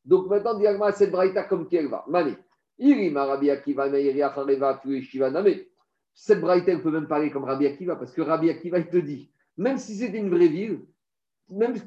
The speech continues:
quand, même si j'ai déposé, ça vaut rien. Donc forcément, comme qui elle va, elle a la Vrabanan. Elle va comme Chachamim, cette braïta. Et pourquoi Chachamim dit qu'on compresse ?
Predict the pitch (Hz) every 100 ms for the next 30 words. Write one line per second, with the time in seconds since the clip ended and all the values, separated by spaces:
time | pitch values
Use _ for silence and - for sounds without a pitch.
0 | - 196 214 226 175 202 185 151 175 160
1 | 196 190 180 156 139 123 - _ _ _
2 | _ _ 170 170 202 - 214 208 196 180
3 | 170 147 120 117 143 - - 123 123 123
4 | 117 131 214 277 - - - _ _ -
5 | 127 143 147 135 135 165 277 285 180 151
6 | 139 127 - _ _ _ _ 170 180 208
7 | 269 214 208 233 226 196 196 165 156 -
8 | 135 - _